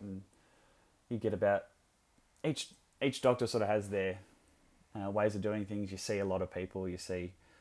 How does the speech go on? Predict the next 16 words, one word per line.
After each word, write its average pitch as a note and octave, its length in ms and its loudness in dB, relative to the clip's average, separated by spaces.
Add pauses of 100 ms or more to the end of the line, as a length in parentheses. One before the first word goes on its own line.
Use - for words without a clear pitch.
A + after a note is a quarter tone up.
(240)
um, F2+ 460 -6 (640)
the - 80 -12
surgeon, G2 440 -2 (100)
the - 100 -2
surgeon, C3 560 4
the G2+ 80 -8
surgeon, G#2+ 560 0
the, F#2 120 -2
the, F#2+ 240 -4 (560)
the G2 60 -6
assistant B2+ 420 -4
that's G#2+ 140 -8
gonna A2 140 -4
help - 380 -2
the - 80 -12
surgeon, G#2+ 480 -4